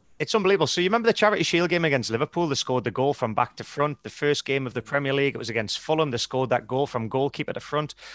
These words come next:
They were making it look effortless. They've, they have run out of ideas, Hughesy. And again, it comes back to all this stuff that was going on. Pepe having a go at Arteta. You've got Ozil sitting there. Is it Arteta's choice? Is it the club's choice for what he has said about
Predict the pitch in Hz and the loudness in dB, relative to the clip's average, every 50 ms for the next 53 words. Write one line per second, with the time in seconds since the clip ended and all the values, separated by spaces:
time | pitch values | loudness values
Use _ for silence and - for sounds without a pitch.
0 | - - - - _ - 123 127 131 147 160 175 165 - 165 151 - 107 123 - | -18 -18 -20 -10 _ 0 2 2 4 4 4 4 2 2 0 -2 0 0 -2 0
1 | - 151 151 - 175 - - 120 - - - 135 131 120 104 - - 113 135 143 | 2 0 0 2 0 0 0 0 -2 -2 -2 -2 -2 -2 -4 -6 -2 2 4 6
2 | 156 151 131 123 107 92 104 110 113 127 139 151 151 151 - - 107 120 117 110 | 6 6 6 4 2 2 0 0 2 4 4 4 4 4 2 2 4 4 4 4
3 | 101 - 123 131 139 127 - - - - 139 143 117 120 107 - - - - - | 2 0 0 2 2 2 0 -2 -2 -2 -2 -2 -2 -2 -4 -6 -8 -16 -18 -14
4 | - - 117 120 123 117 - - - - 120 107 117 147 156 156 135 - - - | -6 -2 -2 -2 -2 -2 -6 -10 -12 -12 -6 -2 2 2 2 2 0 -2 -4 -2
5 | 139 127 110 95 - 131 139 - - - - 131 123 120 127 135 139 135 127 - | -2 -2 -2 0 0 0 0 0 -4 -6 -4 -2 -2 0 0 0 2 0 0 -2
6 | - - - 143 - - 127 120 - 120 113 - - 127 120 123 123 131 131 120 | -2 0 0 0 0 0 0 -2 0 -2 -6 -4 -2 0 0 2 2 2 2 2
7 | 110 - - - 147 - 139 139 123 127 123 120 120 113 101 123 120 120 - - | 0 -2 -2 0 0 0 0 0 2 2 0 0 0 -2 0 0 2 2 4 4
8 | 123 123 117 - - 139 131 - 135 131 120 - - - - - - - - 110 | 4 4 2 2 0 0 0 2 2 0 0 -2 -6 -14 -20 -20 -12 -8 -6 -6
9 | 101 98 - 127 117 - - 135 139 147 131 131 135 131 - - - 143 - 131 | -4 0 2 0 2 2 0 2 2 2 2 0 -2 -2 -2 -2 -2 -2 -4 -4
10 | 127 127 131 131 127 - - 135 117 135 - 135 127 127 - - 147 - - 127 | -4 -2 0 0 0 0 0 -2 0 2 2 2 2 2 2 2 0 2 0 -2
11 | - - - 135 131 117 - - - 147 131 123 - - 127 - - - 156 156 | -4 -2 0 0 0 0 -2 -2 -2 -2 -2 -2 -2 -4 -6 -8 -2 0 0 0
12 | 127 - - - 151 143 143 135 - - 127 120 131 123 - - 139 135 127 131 | 0 -2 -2 2 2 2 2 0 -2 -2 0 0 0 0 0 0 0 0 0 0
13 | - - - 143 135 135 127 - 127 123 127 123 - | 0 0 2 2 2 2 2 2 2 2 2 2 -2